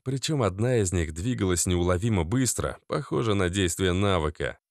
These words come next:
Ким снова немного изменил свое тело, но в этот раз немного иначе. Когти стали длиннее, мышцы на руках больше,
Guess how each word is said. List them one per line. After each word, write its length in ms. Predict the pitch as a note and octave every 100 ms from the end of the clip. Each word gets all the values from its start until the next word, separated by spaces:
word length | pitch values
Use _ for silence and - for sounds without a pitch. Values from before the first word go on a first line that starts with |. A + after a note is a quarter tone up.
| _ _ _
Ким 300 | - G2 C#3
снова 420 | C3+ - C3+ C#3+ B2+
немного 580 | A#2 G#2 G#2 A#2 G#2
изменил 440 | G2+ F2 F#2 G#2 G#2
свое 320 | - G2 F2
тело, 500 | - B2+ A2+ C#2 - -
но 180 | D#3
в 60 | C#3
этот 320 | B2+ G#2 F2
раз 320 | F#2 A#2 G2
немного 520 | F#2+ F2+ F2+ G2 F2 F2+
иначе. 560 | F#2+ G2+ F2 - - -
Когти 380 | - C3+ - G2+
стали 380 | - C3+ A2
длиннее, 640 | E2 E2 D#2 F#2 C3 G#2+ D#2
мышцы 400 | F2+ C3+ - G2+
на 120 | G2
руках 400 | F2+ - G2 E2
больше, 540 | E2+ B2+ G2 - D2